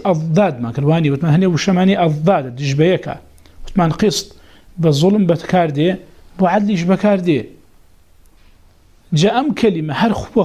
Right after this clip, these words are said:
خودی خۆی کەلیمەیەکی موجمەلە. بۆیە لە کەلیماتە پێوتێ موجمەلی مطلق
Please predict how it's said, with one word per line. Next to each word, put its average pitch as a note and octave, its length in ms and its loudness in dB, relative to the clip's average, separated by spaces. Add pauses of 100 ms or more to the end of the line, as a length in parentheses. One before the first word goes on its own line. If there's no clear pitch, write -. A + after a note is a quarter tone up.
خودی A3+ 340 2
خۆی A#3+ 220 0
کەلیمەیەکی G3+ 500 0
موجمەلە. C#3 480 2 (2000)
بۆیە G#3 320 2 (1400)
لە F#3+ 160 2
کەلیماتە G#3 600 2
پێوتێ A3+ 280 2 (380)
موجمەلی G#3+ 440 2 (100)
مطلق G3+ 300 2